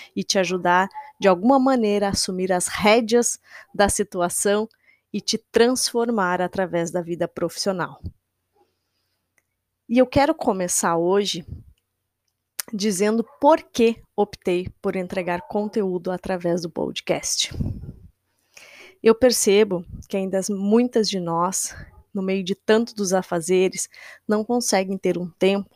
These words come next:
pra assistir um vídeo, para ler um livro. Então, vou compartilhar sempre insights e conteúdos que eu acredito ser relevante e que vão te ajudar de alguma forma.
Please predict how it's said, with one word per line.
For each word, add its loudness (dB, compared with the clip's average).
pra -2
assistir 2
um 4
vídeo, 0
para -6
ler 6
um 4
livro. 2
Então, 4
vou 2
compartilhar 0
sempre 0
insights 2
e -4
conteúdos -4
que -10
eu -8
acredito -6
ser 2
relevante 2
e -2
que -2
vão -2
te -6
ajudar 2
de 4
alguma 2
forma. 0